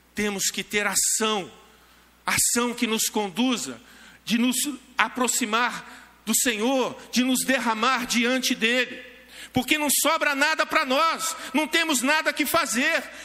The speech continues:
nós somos dependentes exclusivamente da amorosa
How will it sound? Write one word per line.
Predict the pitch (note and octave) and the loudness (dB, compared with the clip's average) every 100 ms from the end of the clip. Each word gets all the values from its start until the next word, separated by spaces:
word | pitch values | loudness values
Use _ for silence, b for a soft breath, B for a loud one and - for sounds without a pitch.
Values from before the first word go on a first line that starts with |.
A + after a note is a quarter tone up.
| - | -4
nós | B3+ D4 C#4+ | 0 2 2
somos | C#4 C#4+ C4+ F#3 | 2 2 -2 0
dependentes | C#4 C4+ D4 A#3+ A#3 B3+ B3 A#3+ - B B B - - | -2 0 0 2 2 0 0 -2 -2 B B B -4 0
exclusivamente | D4 - C#4 B3 B3 A#3+ A3 A3 - - B B B B _ D#3+ | 0 2 0 2 0 0 0 0 -4 -8 B B B B _ 0
da | G#3+ | 0
amorosa | G#3+ G#3+ G#3 A3 A3 G#3+ F3 D3+ | 2 0 0 0 0 -2 -6 -8